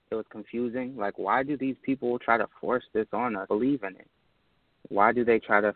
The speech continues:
force this on? I, I don't, I don't understand. Um,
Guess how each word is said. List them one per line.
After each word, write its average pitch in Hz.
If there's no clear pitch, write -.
force 107
this 107
on? 113
I, -
I 107
don't, 104
I 113
don't 107
understand. 107
Um, 101